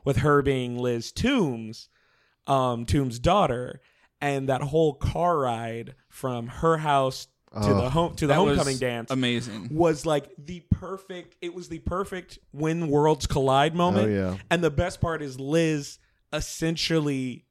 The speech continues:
Speaker 1: letting her father know unknown, unknowingly that, like, "Oh yeah, you, you always disappear. You disappear that one time too." And him,
Speaker 2: Mm-hmm.
Speaker 1: him connecting the dots. And I was like,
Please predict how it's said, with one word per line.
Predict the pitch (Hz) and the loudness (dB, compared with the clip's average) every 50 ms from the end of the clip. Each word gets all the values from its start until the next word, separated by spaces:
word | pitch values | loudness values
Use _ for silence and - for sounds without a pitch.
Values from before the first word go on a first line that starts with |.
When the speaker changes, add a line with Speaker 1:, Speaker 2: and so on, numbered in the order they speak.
| _ - | _ -10
Speaker 1:
letting | 135 135 139 147 147 147 147 143 139 | -8 -2 2 2 2 2 2 0 -2
her | 143 156 139 | -2 -2 -2
father | 135 - 147 143 143 123 131 127 127 | 0 0 0 0 0 0 0 0 0
know | 131 139 143 147 143 131 123 117 117 113 110 117 - - | 0 0 2 2 2 2 2 2 0 0 -2 -4 -6 -4
unknown, | 139 135 131 127 131 151 175 170 151 131 123 120 117 127 139 | -4 -4 -2 0 0 2 4 4 2 2 0 -2 -6 -8 -6
unknowingly | 143 143 135 135 165 185 185 156 135 127 123 120 113 110 107 - - _ _ - | -6 -4 -2 0 2 2 2 2 0 -2 -4 -4 -6 -6 -10 -12 -18 _ _ -4
that, | 127 139 123 120 | -2 -2 0 0
like, | 131 131 117 113 - - - - - | 0 -2 -2 -2 -6 -10 -18 -16 -2
"Oh | - 240 | 0 2
yeah, | 277 262 262 | 2 2 2
you, | 254 214 202 180 - | 2 0 -2 -4 -2
you | 196 220 220 | 0 2 4
always | 226 233 233 247 247 208 | 4 4 4 2 -2 0
disappear. | 185 214 214 - 196 165 - - 175 196 202 151 | 0 -2 0 0 -2 -2 -2 -2 0 0 0 0
You | 127 120 117 127 | -2 -4 -4 -4
disappear | 127 175 180 185 170 185 190 190 | -6 -6 -6 -6 -4 -2 -2 -2
that | 180 170 151 | -2 -2 -2
one | 143 - 190 190 | -2 -2 -2 0
time | 185 175 156 156 160 151 | 0 0 0 0 0 0
too." | 175 185 185 170 147 127 127 | 0 2 2 2 2 0 0
And | 135 135 135 | -2 -2 0
him, | - 165 151 151 151 110 | 2 2 2 0 0 -4
Speaker 2:
Mm-hmm. | 120 139 135 180 | -6 -4 -2 -2
Speaker 1:
him | 170 135 | -2 -2
connecting | - - 156 147 147 147 - 147 143 135 | -4 -6 -4 -4 -4 -4 -4 -6 -6 -6
the | 131 120 | -4 -2
dots. | 123 143 143 131 120 - - 123 | 0 2 2 2 0 -2 -4 -6
And | 123 127 | -4 -4
I | 123 | -4
was | 123 117 113 | -4 -4 -4
like, | 117 113 110 | -6 -6 -6